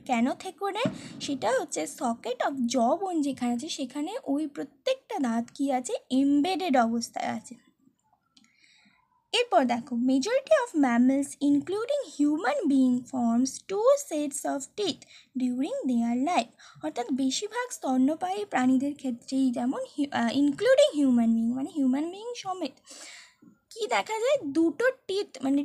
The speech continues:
two sets of teeth দেখা যায়। একটা আমরা বলি দুধে দাঁত, একটা দুধে দাঁত বেরোয় এবং তারপর কি হয়? দশ এগারো বছর বয়সে সেটা পড়ে গিয়ে তারপর আবার পার্মানেন্ট যে টিথটা বেরোয় সেটা বেরোয়। তো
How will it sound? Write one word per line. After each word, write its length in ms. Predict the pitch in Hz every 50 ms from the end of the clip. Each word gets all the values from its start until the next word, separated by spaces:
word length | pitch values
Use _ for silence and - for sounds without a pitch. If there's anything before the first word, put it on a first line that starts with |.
| 285 -
two 140 | 466 480 554 554 -
sets 240 | 415 339 277 - -
of 140 | 311 262 240 240 -
teeth 180 | - 262 226 226
দেখা 200 | 233 226 226 247
যায়। 120 | 262 262
একটা 200 | 277 - _ -
আমরা 200 | 294 - 415 415
বলি 220 | 392 392 381 392 381
দুধে 380 | 285 254 294 277 240 330 359 349
দাঁত, 200 | 392 - 523 - - _ _ _ _
একটা 220 | - _ _ 359
দুধে 340 | 302 294 330 320 269 370 370
দাঁত 200 | 381 359 359 381
বেরোয় 220 | 320 330 330 370
এবং 220 | 359 330 330 359 370
তারপর 300 | - 269 240 240 311 311 294 -
কি 100 | - 359
হয়? 160 | 370 508 587 539
দশ 260 | 339 277 285 285 -
এগারো 300 | 330 311 311 311 320 330
বছর 280 | 320 320 320 320 381 349
বয়সে 380 | 311 277 254 262 285 - 453 440
সেটা 280 | - 330 269 - 285
পড়ে 320 | 269 - 285 254 240 269 294
গিয়ে 260 | 277 311 330 440 640 659 - - - - - - _ -
তারপর 200 | 427 392 - 453
আবার 240 | 392 320 285 359 523 622 - _ _ _ _ _ _ _ _ -
পার্মানেন্ট 640 | 349 359 403 427 440 466 453 440 427 381 311 262
যে 100 | 302 277
টিথটা 460 | 254 - 277 262 233 - - 277 240
বেরোয় 260 | 240 247 247 - 554 -
সেটা 280 | - 415 359 392 349
বেরোয়। 320 | 262 233 233 214 226 - - - - - - - - _ _
তো 140 | - 403